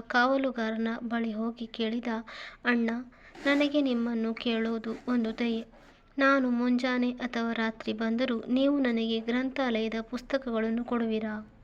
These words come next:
ಕಾವಲುಗಾರನಿಗೆ ರಾಮುವಿನ ಆಸಕ್ತಿ ನೋಡಿ ಆಶ್ಚರ್ಯವಾಯಿತು. ಅವನು ಸೋಮಾರಿಯಲ್ಲ, ಬುದ್ಧಿವಂತನೂ ಪರಿಶ್ರಮಿಯಾದವನಾಗಿರುವುದು ಕಾಣಿಸಿತು. "ನೀನು ಬಯಸಿದ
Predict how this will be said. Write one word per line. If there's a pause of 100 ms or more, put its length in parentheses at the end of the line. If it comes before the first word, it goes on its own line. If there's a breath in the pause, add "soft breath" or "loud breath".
(720 loud breath)
ಕಾವಲುಗಾರನಿಗೆ
ರಾಮುವಿನ (240)
ಆಸಕ್ತಿ
ನೋಡಿ
ಆಶ್ಚರ್ಯವಾಯಿತು. (460 loud breath)
ಅವನು
ಸೋಮಾರಿಯಲ್ಲ, (240)
ಬುದ್ಧಿವಂತನೂ (180)
ಪರಿಶ್ರಮಿಯಾದವನಾಗಿರುವುದು
ಕಾಣಿಸಿತು. (1120 loud breath)
"ನೀನು
ಬಯಸಿದ